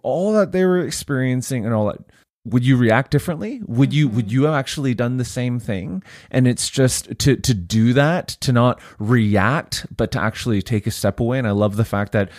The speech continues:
Speaker 1: you <laughs> didn't send that at one A M and,
Speaker 2: <laughs>
Speaker 1: and, and you went to the scriptures because God has a way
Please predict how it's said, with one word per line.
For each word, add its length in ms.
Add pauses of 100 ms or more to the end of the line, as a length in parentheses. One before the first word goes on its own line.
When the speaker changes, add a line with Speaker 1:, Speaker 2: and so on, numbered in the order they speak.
(120)
Speaker 1:
you 120
<laughs> 0
didn't 360
send 260
that 140
at 80
one 180
A 140
M 180
and, 160 (140)
Speaker 2:
<laughs> 100
Speaker 1:
and, 260
and 160
you 160
went 340
to 100
the 100
scriptures 680
because 380 (280)
God 300
has 160
a 60
way 460